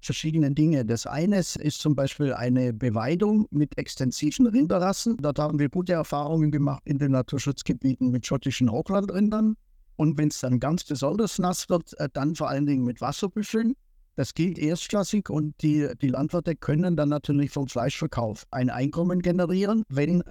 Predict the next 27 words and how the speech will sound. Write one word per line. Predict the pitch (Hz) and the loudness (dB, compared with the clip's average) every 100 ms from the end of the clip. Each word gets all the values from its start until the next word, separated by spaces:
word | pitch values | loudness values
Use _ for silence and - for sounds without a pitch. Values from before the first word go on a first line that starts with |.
| - | 0
jemand | 135 151 139 | 2 4 2
sich | - 127 | -2 -2
nicht | 151 170 - | 0 -2 -2
mit | 151 127 | -2 0
den | 120 | -2
Tieren | - 196 214 | 0 0 2
auseinandersetzen | 190 185 - 160 165 156 160 - 151 | 2 0 0 0 0 -2 -4 -2 2
möchte, | 139 135 - | 2 0 0
nicht | 123 120 - | 0 0 0
jeder | 131 139 | 0 2
Landwirt | 120 135 135 | 2 2 2
möchte | 120 123 110 | 0 0 -4
Tiere | 110 131 110 101 | 0 0 0 -2
halten, | 110 170 - 220 _ _ _ _ - | -2 -4 -4 -8 _ _ _ _ 0
dann | 147 180 196 | 2 2 0
gibt | - 170 - | -2 -2 2
es | 160 - - | 0 0 0
neue | 127 147 165 | 0 2 0
Formen | 165 160 | 0 0
der | 165 | 2
landwirtschaftlichen | 139 139 - - 139 - 143 143 135 | 2 0 -2 -2 -2 0 -2 0 2
Nutzung. | 135 - 143 127 _ _ _ | 0 0 0 0 _ _ _
Das | 131 - | -4 2
sind | 120 | 2
sogenannte | 139 131 127 127 117 | 2 0 0 0 0
Panudi-Anbaukulturen. | 104 113 123 151 175 151 135 - 143 180 196 196 - 202 185 - 208 214 202 196 - - | -2 -2 0 -2 0 0 0 0 0 2 0 0 -2 -2 -2 2 4 4 2 0 -10 -2
Panudi | 123 143 185 190 180 | 2 2 2 2 0